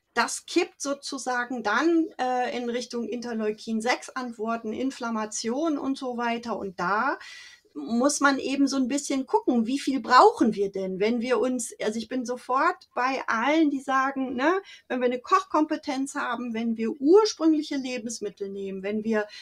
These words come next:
plant-based im ursprünglichen Sinne machen,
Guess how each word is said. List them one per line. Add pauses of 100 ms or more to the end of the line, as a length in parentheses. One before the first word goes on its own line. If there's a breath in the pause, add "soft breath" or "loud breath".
(180 loud breath)
plant-based
im
ursprünglichen
Sinne
machen,